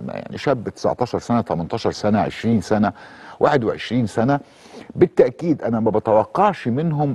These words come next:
القدره على التعبير او قدرته على ان هو يكون ادارجي او كذا. انا شفت رئيس اتحاد طلاب واقف بيحرك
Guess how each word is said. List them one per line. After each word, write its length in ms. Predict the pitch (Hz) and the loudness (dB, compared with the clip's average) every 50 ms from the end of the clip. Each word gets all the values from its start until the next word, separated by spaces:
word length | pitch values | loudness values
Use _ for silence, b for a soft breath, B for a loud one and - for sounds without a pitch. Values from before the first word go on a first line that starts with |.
| - - | -2 -2
القدره 520 | 107 104 - - - 117 107 104 117 104 104 | -2 -2 -2 0 0 0 0 2 2 4 4
على 200 | 87 101 117 120 | 4 4 4 2
التعبير 680 | 110 - - 120 92 98 101 127 151 165 156 127 - b b b b b b b b b b b b b b _ - | 0 0 2 2 2 2 2 4 4 4 2 2 -2 b b b b b b b b b b b b b b _ 4
او 340 | 139 160 170 170 123 80 - _ _ - | 6 6 6 4 2 -4 -12 _ _ -6
قدرته 560 | 117 110 95 123 151 180 - - 151 131 104 | -6 -4 0 2 4 2 4 4 2 4 4
على 360 | 104 127 147 156 156 147 - | 4 4 6 4 4 2 2
ان 140 | 117 113 110 | -2 -4 -4
هو 300 | 101 104 127 147 147 139 | -2 0 2 4 4 4
يكون 460 | 117 - - - 139 143 143 135 123 - | 4 2 0 -2 -2 0 0 -2 -4 -4
ادارجي 760 | - 101 92 131 135 139 139 117 98 113 127 139 143 143 - - | -4 2 4 4 4 4 2 0 -2 -4 -2 0 0 0 0 0
او 300 | - 95 95 90 87 73 69 | 0 2 2 0 -2 -4 -2
كذا. 280 | - 139 139 135 120 113 | 2 2 2 4 2 0
انا 100 | 101 101 | -2 -2
شفت 260 | - - 151 - - | -4 -6 -6 -4 -2
رئيس 240 | 120 120 127 147 135 | -2 -2 0 -2 -4
اتحاد 320 | 131 - - 117 - 147 | -6 -8 -8 -4 -4 -4
طلاب 480 | 143 - - 117 113 117 131 151 156 127 - b b b b b b b b | -4 -4 -4 -4 0 4 4 4 4 2 -2 b b b b b b b b
واقف 320 | 107 139 - 165 147 107 | 2 2 2 2 0 0
بيحرك 500 | 104 113 107 - - 143 160 151 143 127 | -2 -2 -2 0 0 0 2 2 0 0